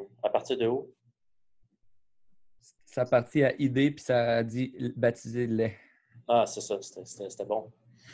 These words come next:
Speaker 1: <laughs> Non, mais c'est une idée qu'on aurait pu développer davantage. Puis, ça serait peut-être le fun de le refaire dans un autre podcast, mais c-, dans Matthieu vingt-huit, il y a cette idée-là aussi, à part,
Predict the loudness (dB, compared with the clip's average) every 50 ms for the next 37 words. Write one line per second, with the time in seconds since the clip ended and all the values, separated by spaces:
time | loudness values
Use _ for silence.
0 | -14 -10 -10 -8 -8 -6 -8 -6 -2 -2 -4 -2 -2 -4 -4 -2 -2 -4 -4 -6
1 | -10 -10 -6 -4 -4 -4 -4 -6 -12 -20 _ _ -10 -8 -4 0 0 0 0 0
2 | -2 -4 -6 -8 -18 -20 _ _ _ _ -12 -12 -6 0 2 4 4 4 2 0
3 | -2 -4 -2 -2 -6 -6 -6 -2 0 0 0 0 -2 -2 -2 0 0 0 0 0
4 | -2 -2 -4 -4 -6 -8 -8 -8 -8 -4 0 2 2 2 4 2 2 2 2 4
5 | 4 4 4 4 2 2 2 2 4 2 2 -2 -6 -14 _ _ _ _ _ _
6 | _ _ _ _ -20 -20 _ -20 -20 -14 -14 -10 -8 -8 -8 -6 -6 -8 -6 -6
7 | -6 -4 -4 -4 0 0 -2 0 -2 -4 -2 -2 -2 -2 -4 -6 -4 -4 0 2
8 | 4 4 4 4 2 2 0 0 0 0 0 0 2 4 4 2 2 2 0 0
9 | 0 -2 -4 -12 -8 _ 4 4 6 6 6 4 2 2 4 6 6 6 4 2
10 | -4 -4 -4 -4 -4 -8 _ _ _ _ _ _ _ _ _ 2 2 2 2 2
11 | -2 -2 0 4 6 6 8 8 8 6 6 2 2 0 0 -4 -2 -2 -2 -2
12 | -4 -2 _ 2 4 6 8 8 8 8 6 4 0 -6